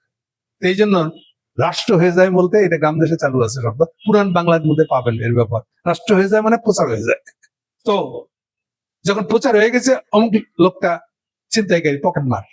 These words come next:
এই এমনি হাটের লোক কোনো কিছু বিচার বিবেচনা না করে ওরে ধরে দুইটা ঘা দিতে শুরু করছে। কারণ ঘাড়ে এত মাইর ধরে ছিটে সে এত না মরলেও আদা মরা হয়ে গেছে। এ হলো হাটুরে মার। হাটুরের কথাটার সাথে মিল আছে মবের,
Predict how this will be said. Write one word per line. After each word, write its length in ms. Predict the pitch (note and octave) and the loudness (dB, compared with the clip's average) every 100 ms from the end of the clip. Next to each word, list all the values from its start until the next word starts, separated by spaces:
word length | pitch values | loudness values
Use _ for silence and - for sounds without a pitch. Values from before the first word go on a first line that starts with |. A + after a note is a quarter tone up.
| _ _ - G#3 | _ _ -2 0
এই 140 | G3+ | 2
এমনি 300 | F3+ F3+ F3+ | 2 4 4
হাটের 420 | E3 D#3 E3+ F#3+ | 4 0 0 2
লোক 260 | F#3 G3 G3+ | 4 4 4
কোনো 200 | G#3 A3 | 2 0
কিছু 220 | A#3+ A3+ | 2 4
বিচার 300 | G3 F3+ G#3+ | 4 4 2
বিবেচনা 440 | F#3 G3 F#3+ G3+ F3+ | 2 2 4 2 2
না 160 | E3+ | 0
করে 200 | G3 A3 B3 - - | 0 0 -2 -4 0
ওরে 180 | G#3 | 2
ধরে 200 | D#3+ D#3+ | 4 0
দুইটা 300 | D#3 D#3 E3 D#3+ - | 2 0 0 -6 -6
ঘা 140 | B2 C3+ | -4 -4
দিতে 280 | A2+ A#2+ | -4 -6
শুরু 200 | A#2 C3 | -4 -6
করছে। 280 | A#2 A2+ - C3 _ | -6 -8 -8 -12 _
কারণ 180 | F3 D3+ | -6 -4
ঘাড়ে 220 | - F#3+ F#3+ - | -2 -4 -6 -8
এত 180 | - C#3+ D3 - _ - | -6 -2 -2 -2 _ -2
মাইর 180 | C#3 F3+ | 0 0
ধরে 220 | D3 B3+ | 0 0
ছিটে 340 | G3 - F#3 G#3 | -2 -2 -2 0
সে 120 | F3 | 0
এত 180 | D3 E3 - _ _ _ | 2 0 0 _ _ _
না 180 | C#3 D#3+ | 0 0
মরলেও 300 | F3+ F#3 G3 | 2 2 2
আদা 200 | E3+ D#3 | 0 0
মরা 200 | D3+ C#3+ | 2 0
হয়ে 160 | B2+ C3+ | 2 -2
গেছে। 180 | C#3 - _ _ _ _ _ F3 | -4 -8 _ _ _ _ _ 2
এ 40 | |
হলো 120 | G#3 | 2
হাটুরে 340 | E3 E3 F#3+ E3 | 2 2 2 2
মার। 180 | A#2 A2+ _ _ _ _ _ | 0 -4 _ _ _ _ _
হাটুরের 400 | - D3+ G3+ A3 | -6 -4 0 -2
কথাটার 360 | A3 F#3 F3+ F#3+ | 0 0 2 0
সাথে 240 | F#3 F#3 | 0 0
মিল 260 | D#3+ D3+ E3 | 2 2 2
আছে 220 | A2+ - | -2 -2
মবের, 360 | B2 A2+ A2 | -4 -2 -2